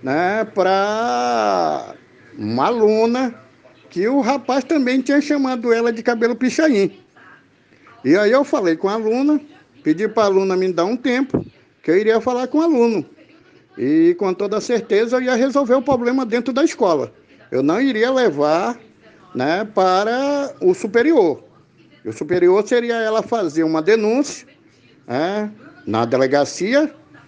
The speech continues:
e ele teria que arcar com o palavreado que ele tinha utilizado pra ela. E aí eu chamei o aluno, né, eu e a professora Sandra,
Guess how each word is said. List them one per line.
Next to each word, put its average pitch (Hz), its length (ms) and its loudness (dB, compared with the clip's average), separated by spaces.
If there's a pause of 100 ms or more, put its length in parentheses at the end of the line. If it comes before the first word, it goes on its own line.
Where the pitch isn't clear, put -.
(380)
e 160 380 4
ele 175 180 2
teria 208 400 2
que 220 160 -4
arcar 240 680 0 (500)
com 269 680 0
o 214 60 2
palavreado 247 680 0
que 254 100 2
ele 254 160 0
tinha 247 180 -4
utilizado 247 540 -2
pra 302 220 -2
ela. 185 260 -2 (1600)
E 170 100 2
aí 262 80 4
eu 294 100 4
chamei 226 300 0
o 220 100 4
aluno, 269 480 2 (500)
né, 196 360 -4
eu 196 200 4
e 185 60 4
a 175 80 2
professora 165 1080 -2
Sandra, 175 720 0